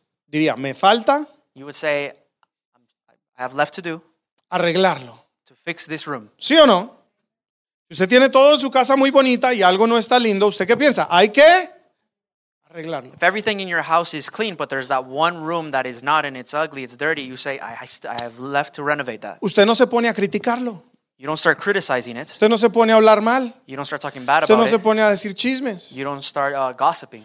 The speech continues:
Speaker 1: Usted más bien mira cómo arreglarlo.
Speaker 2: Instead, you think of a way of how you can fix it.
Speaker 1: Y en la iglesia debería ser igual.
Speaker 2: And in the church should be the
Speaker 1: ¿Sabe?
Speaker 2: same thing.
Speaker 1: Hay algunos cuartos
Speaker 2: You know, in church there are some rooms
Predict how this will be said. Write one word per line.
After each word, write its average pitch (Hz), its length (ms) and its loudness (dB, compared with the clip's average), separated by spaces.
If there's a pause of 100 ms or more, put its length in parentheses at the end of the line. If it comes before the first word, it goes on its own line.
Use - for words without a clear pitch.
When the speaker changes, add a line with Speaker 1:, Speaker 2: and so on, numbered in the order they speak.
(120)
Speaker 1:
Usted 180 220 -2
más 196 180 0
bien 208 140 0
mira 208 240 0
cómo 196 220 0
arreglarlo. 240 600 -4
Speaker 2:
Instead, 170 440 0
you 143 120 -10
think 147 200 -8
of 151 80 -4
a 175 60 -2
way 147 200 0
of 143 120 -6
how 117 100 -8
you 120 100 -12
can 135 120 -20
fix 202 220 -6
it. 123 180 -12
Speaker 1:
Y 190 80 -2
en 214 60 4
la 214 80 6
iglesia 208 360 4
debería 196 260 4
ser 202 160 -4
igual. 277 440 -6
Speaker 2:
And 127 120 -14
in 127 80 -10
the 131 80 -12
church 226 260 -2
should 147 220 -6
be 190 160 -8
the 143 120 -8
Speaker 1:
¿Sabe? 226 380 2
Speaker 2:
same 165 200 -2
thing. 113 120 -16
Speaker 1:
Hay 196 140 4
algunos 262 440 4
cuartos 226 680 2 (220)
Speaker 2:
You 143 100 -12
know, 139 240 -4
in 143 140 -10
church 202 300 -6
there 139 100 -4
are 143 80 -2
some 196 240 -4
rooms 190 460 -2